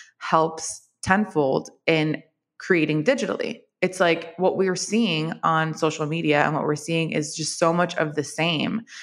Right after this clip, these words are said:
And when you really take time off and throw yourself in the deep end of a different culture or a different surrounding and are present, the creative juices flow. I just felt like when I was in my burnout situation,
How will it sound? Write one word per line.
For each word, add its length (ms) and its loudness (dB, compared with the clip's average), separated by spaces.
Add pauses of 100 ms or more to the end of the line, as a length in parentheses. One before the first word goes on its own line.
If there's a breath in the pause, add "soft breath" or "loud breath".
(160 loud breath)
And 120 2
when 120 4
you 120 2
really 320 2
take 320 -4
time 200 0
off 340 2
and 240 -4
throw 140 4
yourself 420 2
in 60 -4
the 80 -4
deep 260 -4
end 140 -2
of 80 -6
a 60 2
different 380 -4
culture 520 2
or 100 4
a 100 2
different 360 -2 (400 loud breath)
surrounding 920 2
and 260 0 (100)
are 240 2 (100)
present, 460 2 (440 soft breath)
the 120 0
creative 420 2
juices 400 -2
flow. 440 2
I 60 6
just 220 0
felt 260 2
like 280 2
when 80 2
I 80 4
was 100 2
in 80 0
my 120 4
burnout 360 2
situation, 580 0